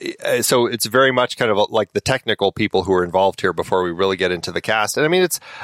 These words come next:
I, I think when I, when I look at this, uh, you know, you really start getting a sense, one, obviously, you know, the Marvel team, th-, their own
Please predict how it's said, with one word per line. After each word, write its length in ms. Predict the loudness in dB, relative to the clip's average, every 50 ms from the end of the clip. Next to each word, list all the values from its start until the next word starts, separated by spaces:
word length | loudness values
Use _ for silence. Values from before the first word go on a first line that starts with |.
| -8 -2 0
I, 120 | 0 0 2
I 80 | 0 0
think 260 | 2 2 0 0 2
when 140 | 2 4 4
I, 120 | 4 2 2
when 180 | 2 2 4 4
I 80 | 4
look 320 | 2 2 2 2 2 2 0
at 140 | -2 _
this, 440 | 0 0 2 2 0 0 -2 -2 -2 -6 _ -4
uh, 40 | -4 -4 -2
you 140 | -2 0 2
know, 100 | 2 2
you 160 | 2 2 2
really 260 | 2 4 4 4 2
start 420 | 0 2 2 2 2 2 0 -2 -8 _ _ _ _ _ _ _ 0
getting 200 | 2 2 2 2 0
a 20 |
sense, 280 | 0 0 0 0 0 0
one, 420 | 2 4 4 4 4 2 0 -2 -2 0
obviously, 640 | 0 2 2 0 0 2 2 2 2 2 0 -2 -6 _ _
you 140 | -10 -2 0
know, 220 | 2 2 0 0 -6 -18
the 220 | -8 -2 0 0
Marvel 440 | 2 4 4 4 4 4 2 0 0
team, 460 | 0 -2 -2 0 0 2 0 0 -2 -4 -6 -8 _ -10
th-, 220 | -6 -6 -6 -6 -8
their 360 | -4 2 4 4 6 4 4 4
own 260 | 4 4 4 4 2